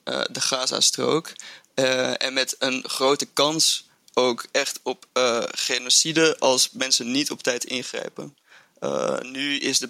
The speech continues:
Gazastrook volledig geblokkeerd. Alle toevoerlijnen zijn geblokkeerd. Eh, er is enorm veel, eh, hulp van, eh, verschillende landen, waaronder Egypte, Tunesië, et cetera,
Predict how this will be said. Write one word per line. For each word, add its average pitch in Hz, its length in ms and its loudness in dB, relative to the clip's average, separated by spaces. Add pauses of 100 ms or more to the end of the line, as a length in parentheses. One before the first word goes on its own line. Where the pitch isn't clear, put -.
(120)
Gazastrook 135 720 2
volledig 139 500 4
geblokkeerd. 143 580 0
Alle 143 220 2
toevoerlijnen 131 640 -2
zijn 120 200 -4
geblokkeerd. 135 680 -4 (260)
Eh, 135 140 4
er 127 160 2
is 135 160 2
enorm 151 440 2
veel, 131 420 0 (460)
eh, 127 220 4
hulp 127 580 -2
van, 131 400 -2
eh, - 440 -6
verschillende 160 540 0
landen, 131 280 2
waaronder 123 300 0
Egypte, 143 400 -2
Tunesië, 127 520 -2
et - 140 0
cetera, 127 520 0